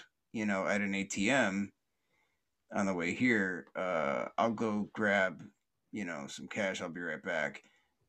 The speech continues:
And my friend is like, "No, man, here, you can just, here, you can just have these."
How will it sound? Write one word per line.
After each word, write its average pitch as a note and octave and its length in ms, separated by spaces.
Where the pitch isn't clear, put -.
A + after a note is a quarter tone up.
And G#2+ 580
my G2 160
friend A2 340
is G2+ 120
like, F#2 240
"No, D#3 240
man, A2 240
here, A#2 220
you G#2+ 220
can A2 300
just, G#2 360
here, G#2+ 300
you A2+ 100
can A#2 100
just G#2+ 180
have G2 240
these." C#2 380